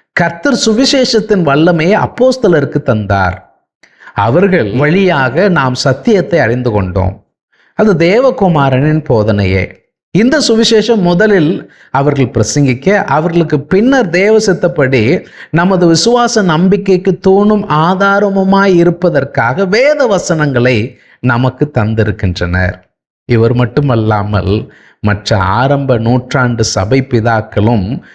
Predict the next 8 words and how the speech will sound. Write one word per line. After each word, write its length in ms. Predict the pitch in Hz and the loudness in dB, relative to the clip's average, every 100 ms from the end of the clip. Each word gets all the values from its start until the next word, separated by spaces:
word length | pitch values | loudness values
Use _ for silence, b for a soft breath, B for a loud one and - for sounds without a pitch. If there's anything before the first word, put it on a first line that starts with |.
| B B | B B
விசுவாசத்தின் 920 | 107 170 165 147 143 151 113 156 151 | 0 2 2 0 0 -2 -2 -2 0
வழிகாட்டியாக 1120 | 120 107 135 147 147 127 107 113 101 95 92 107 92 110 135 B B B 90 | 0 0 2 0 0 -2 -2 -2 -2 -2 -2 -2 -2 -2 -6 B B B -2
வேத 440 | 104 120 147 165 156 | 2 2 2 2 0
வசனங்களையே 920 | 120 117 - 135 135 135 131 127 131 156 151 | 0 0 0 0 2 2 2 2 2 2 2
பிரதானப்படுத்த 1000 | 131 120 131 131 131 - 117 107 - 117 | 0 0 0 0 -2 0 0 0 0 0
வேண்டும் 440 | 113 117 123 123 | 0 0 0 0
என 220 | 107 104 156 | 0 -2 -2
வலியுறுத்தினர். 920 | 107 107 113 95 - 95 85 92 | 0 2 2 0 -2 -4 -2 -2